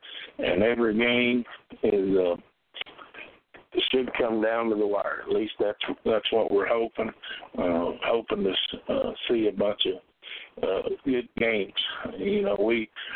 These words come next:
one thing we've had this year, um, across the U S W F L is some really,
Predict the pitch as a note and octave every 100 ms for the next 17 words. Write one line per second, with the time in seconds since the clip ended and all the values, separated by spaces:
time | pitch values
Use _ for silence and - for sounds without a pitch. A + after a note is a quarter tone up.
0 | - - C3 C#3 B2+ C3+ C3 B2+ B2 -
1 | B2+ B2+ A#2+ A#2 A#2 - B2 A#2 G#2 G2
2 | - - - - - F#2 F#2 F#2 - -
3 | - - A#2 - - - - D3+ - C3+
4 | B2+ - _ G#2 G#2 - B2 B2 A#2 -
5 | - A#2 A2+ A2+ - A#2 A2+ G#2 G2 -
6 | F#2+ G3 A#2+ A#2 A#2